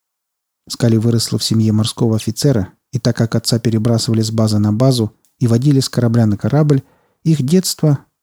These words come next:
у нее было два брата и сестра, прошло в скитаниях. Скалли с уважением относилась к работе отца и никогда не жаловалась,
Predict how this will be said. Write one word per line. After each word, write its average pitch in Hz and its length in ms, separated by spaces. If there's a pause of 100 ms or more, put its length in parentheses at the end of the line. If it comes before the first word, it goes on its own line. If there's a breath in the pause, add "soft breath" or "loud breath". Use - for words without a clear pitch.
(140)
у 107 60
нее 101 220
было 98 340
два 104 240
брата 98 320
и - 20
сестра, 147 440 (200)
прошло 170 320
в - 60
скитаниях. - 720 (840 loud breath)
Скалли 190 420
с - 120
уважением 156 480
относилась 120 480
к - 80
работе 120 380
отца 107 420 (300)
и 117 80
никогда 120 380
не 160 120
жаловалась, 104 640